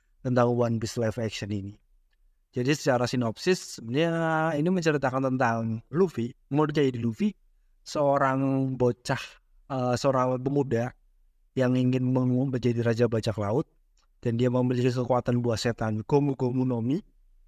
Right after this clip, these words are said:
Eh, yang nantinya akan diketahui kalau itu bukan, sebenarnya bukan buah setan Gomu Gomu no Mi. Ya, tapi itu nanti chapter setelah seribu chapter sekian, setelah dua puluh tahun. Nah, ini kita masih di awal-awal One Piece dulu. One Piece ya awal kita tahunya Luffy itu manusia karet.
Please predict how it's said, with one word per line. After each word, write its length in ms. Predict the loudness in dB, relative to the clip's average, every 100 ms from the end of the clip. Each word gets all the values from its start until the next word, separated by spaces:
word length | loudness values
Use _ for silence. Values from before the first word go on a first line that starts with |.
| _ _ _ _
Eh, 160 | 0 2
yang 160 | 4
nantinya 480 | 4 4 2 2 2
akan 160 | 2 2
diketahui 320 | 2 2 2
kalau 320 | 2 2 2
itu 160 | 0 0
bukan, 240 | 0 -2
sebenarnya 240 | 0 2
bukan 320 | 2 2 0 2
buah 240 | 2 0
setan 400 | -2 -4 -2 -4
Gomu 320 | -2 -4 -2
Gomu 160 | -4 -2
no 160 | -2
Mi. 240 | -2 -2 -2 _ _ _ _ _
Ya, 160 | 2 4
tapi 160 | 4 2
itu 80 |
nanti 480 | 2 2 2 2 0
chapter 400 | -2 -4 -4 -6 -4
setelah 320 | -4 -2 -2
seribu 320 | 0 0 -2
chapter 400 | -4 -4 -2 -2 -2
sekian, 720 | -2 -6 -8 -2 0 0 -2 -4 _ _ _
setelah 240 | -2 0 2
dua 120 | 2
puluh 160 | 0 -2
tahun. 320 | 0 0 0 0 -2 -8 _ _ _ -4
Nah, 80 |
ini 240 | 0 2 2
kita 240 | 0 2
masih 320 | 2 2 0
di 80 | 0
awal-awal 480 | 2 2 2 2 2 2 2
One 160 | 0
Piece 320 | -2 -4 -2
dulu. 240 | -2 0 0
One 160 | -2
Piece 160 | -4 -2
ya 80 | 2
awal 400 | 2 4 2 2
kita 240 | 0 0
tahunya 320 | 0 2 2
Luffy 320 | 2 0 0 0
itu 160 | 0
manusia 400 | 2 2 2 -2
karet. 300 | -4 -4 -6